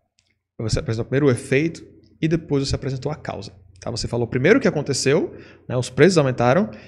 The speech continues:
e depois você falou por que que isso aconteceu. Você falou, "Isso porque choveu pouco", né? Os preços estão altos, estão altos porque choveu pouco, ok? Então, a ideia aí é o efeito primeiro e a causa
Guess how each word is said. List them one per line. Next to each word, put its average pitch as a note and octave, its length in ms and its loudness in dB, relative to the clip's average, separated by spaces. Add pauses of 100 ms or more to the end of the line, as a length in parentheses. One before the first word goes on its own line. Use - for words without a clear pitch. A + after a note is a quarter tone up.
(140)
e D#3 60 2
depois D3+ 320 0
você D#3+ 80 -6
falou C#3+ 240 0
por - 380 -4
que A3+ 220 2
que A3+ 140 -6
isso F#3+ 160 -2
aconteceu. - 580 -6
Você - 180 -14
falou, - 500 -8 (100)
"Isso C#3 260 -4
porque E3 320 -2
choveu D#3 300 -2
pouco", - 400 -8 (380)
né? - 60 -8
Os A#2+ 120 -10
preços C#3+ 300 0
estão D#3+ 160 0 (100)
altos, D#3+ 400 0
estão C#3 220 -4
altos D3+ 260 -2 (360)
porque E3 340 -2
choveu D3 300 -2
pouco, - 360 -10 (200)
ok? A2+ 240 -6
Então, A#2+ 180 -2
a A#2+ 80 0
ideia B2 240 6
aí C3+ 220 2 (280)
é A#2+ 120 -4
o B2 80 2
efeito G3+ 420 2
primeiro D3 480 2
e D3+ 80 0
a C#3+ 60 0
causa A#2 420 -4